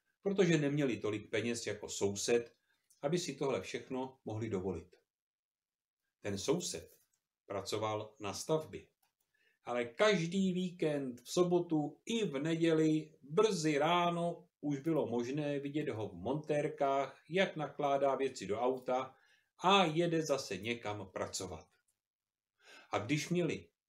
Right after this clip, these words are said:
dovolenou, tak ti sousedé celý den pracovali na zahradě, upravovali trávník, dolaďovali kde co. A nikdo je vlastně neviděl, že by si chvíli sedli, že by se jen tak zastavili.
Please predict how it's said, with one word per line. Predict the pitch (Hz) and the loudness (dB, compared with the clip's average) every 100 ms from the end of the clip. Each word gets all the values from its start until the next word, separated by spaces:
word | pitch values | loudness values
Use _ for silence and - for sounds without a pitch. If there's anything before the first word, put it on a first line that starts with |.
| - | -8
dovolenou, | 92 151 254 247 127 92 85 92 _ _ _ _ _ | 2 4 6 4 4 -2 -8 -14 _ _ _ _ _
tak | 208 208 | -2 0
ti | 185 160 | -2 0
sousedé | 175 180 175 180 180 175 | 2 2 2 6 6 6
celý | - 208 208 202 | 4 4 4 6
den | 196 196 185 | 8 8 4
pracovali | 170 175 - 165 160 160 | 2 2 4 2 4 2
na | 156 | 2
zahradě, | 147 139 127 131 107 95 - - - - | 0 0 0 0 0 -4 -6 -18 -18 0
upravovali | 202 196 196 190 175 170 170 160 | 2 6 8 8 8 6 4 4
trávník, | 156 - 175 175 156 117 110 98 - - - | 0 2 4 4 2 0 -6 -8 -12 -20 -12
dolaďovali | 160 208 190 185 175 165 160 160 | 8 10 10 8 6 6 4 2
kde | 127 120 135 | 0 2 2
co. | - - 165 165 - _ _ _ _ _ _ _ _ _ _ _ _ _ _ _ _ _ | 2 2 2 2 -6 _ _ _ _ _ _ _ _ _ _ _ _ _ _ _ _ _
A | 117 | 0
nikdo | 147 208 220 | 2 2 4
je | 208 208 | 6 6
vlastně | 190 - 131 | 4 0 0
neviděl, | 139 170 165 170 165 165 - | 0 0 2 4 4 0 -4
že | 147 | -4
by | 156 | -2
si | 156 160 | -2 -4
chvíli | - 143 143 139 | -6 -4 -2 -2
sedli, | - 180 135 107 95 | 0 2 2 -2 -6
že | 120 | -10
by | 127 | -8
se | 135 131 | -6 -6
jen | 131 123 | -6 -6
tak | 113 | -8
zastavili. | 104 139 - 165 110 85 | -6 -8 -4 -4 -4 -8